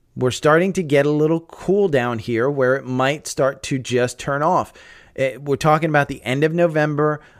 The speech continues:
Um, some of these hedge funds may need to start selling some of this stuff because they're up nineteen percent, they're up twenty percent. You might see some tax loss harvesting,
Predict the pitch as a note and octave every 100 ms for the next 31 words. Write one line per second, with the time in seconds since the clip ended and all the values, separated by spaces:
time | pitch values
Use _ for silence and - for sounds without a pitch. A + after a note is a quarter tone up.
0 | - A2 A2+ A2+ A#2 A#2 - D3 C#3+ C#3+
1 | A#2+ B2+ - D#3 D#3 - C#3+ C#3 A2+ B2+
2 | C3+ C#3 B2+ C3 D3+ C#3 - - C#3+ C#3
3 | C#3+ C#3 C#3+ C#3 B2+ C#3 B2+ D3+ C#3 -
4 | C3 A#2+ A2+ A2+ A2+ A#2 A#2+ B2 D3+ D3+
5 | C#3+ D3 C3+ E3 C3+ A#2+ G#2+ - B2 B2+
6 | B2+ B2+ A#2 C#3 C3 - - - A#2 B2+
7 | - C3+ B2+ C3 A#2+ C3 B2+ - C3 B2
8 | B2 C3 C#3 D#3+ D3